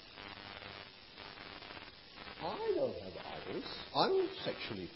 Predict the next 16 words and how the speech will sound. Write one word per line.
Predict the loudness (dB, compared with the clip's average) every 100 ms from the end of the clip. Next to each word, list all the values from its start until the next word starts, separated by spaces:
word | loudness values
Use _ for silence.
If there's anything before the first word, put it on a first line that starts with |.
| -4
pure. | 2 4 4 0 -6 -6 -6 2
I'm | 4 4
a | 2 -2 0
moral | 2 4 2 0
person. | -2 -2 -4 -4 -6 -8 -8 -8 -8 -8 -10 -14 -14 -12 -10 -10 -8 -8 -8 -8 -8 -10 -12 10
Paul | 12 12 8
must | 6 6
be | 4
talking | 8 8 8
about | 10 10 8 0 -6 8
all | 12 12 12
those | 12 12 12 8
sinner-type | 12 12 12 12 12 12 12
people | 10 12 12
out | 12 10 12
there. | 12 12 12 12